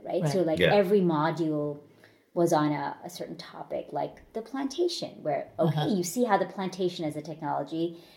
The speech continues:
Speaker 1: has produced both caste and race.
Speaker 3: Mm.
Speaker 2: Yeah.
Speaker 1: And, you know, and
Speaker 2: Yeah.
Speaker 1: then the census has produced both caste and race. And so,
Speaker 3: Yeah.
Speaker 2: Oh, nice.
Speaker 1: yeah.
Speaker 2: Yeah.
Speaker 1: Anyway, so.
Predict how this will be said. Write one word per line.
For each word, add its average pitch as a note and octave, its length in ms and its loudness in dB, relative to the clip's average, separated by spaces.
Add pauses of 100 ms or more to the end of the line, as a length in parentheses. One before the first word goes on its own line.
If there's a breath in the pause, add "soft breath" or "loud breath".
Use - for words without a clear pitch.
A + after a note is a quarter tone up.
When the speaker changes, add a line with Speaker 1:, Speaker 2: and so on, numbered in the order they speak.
(180 loud breath)
Speaker 1:
has E3+ 200 4
produced E3+ 540 0
both E3 240 -2
caste - 340 -4
and C4 160 -2
race. F4+ 340 0
Speaker 3:
Mm. F#3+ 300 6
Speaker 2:
Yeah. E3 120 2
Speaker 1:
And, F#3+ 200 -2
you F#3 120 2
know, - 120 0 (160)
and F3+ 140 4
Speaker 2:
Yeah. D#3+ 140 4
Speaker 1:
then E3 80 -2
the C4+ 100 4
census F4 640 4
has E3 160 -6
produced E3+ 380 4
both F#3 180 2
caste D#3 300 0
and A#3 120 -4
race. G4 320 6
And F#3 140 -6
so, F#3+ 160 6
Speaker 3:
Yeah. - 160 2 (320)
Speaker 2:
Oh, F3+ 120 -8
nice. D#3+ 380 -2 (180 soft breath)
Speaker 1:
yeah. D#3+ 260 4 (300)
Speaker 2:
Yeah. F3+ 60 -2
Speaker 1:
Anyway, D#3+ 220 0 (120)
so. - 140 -10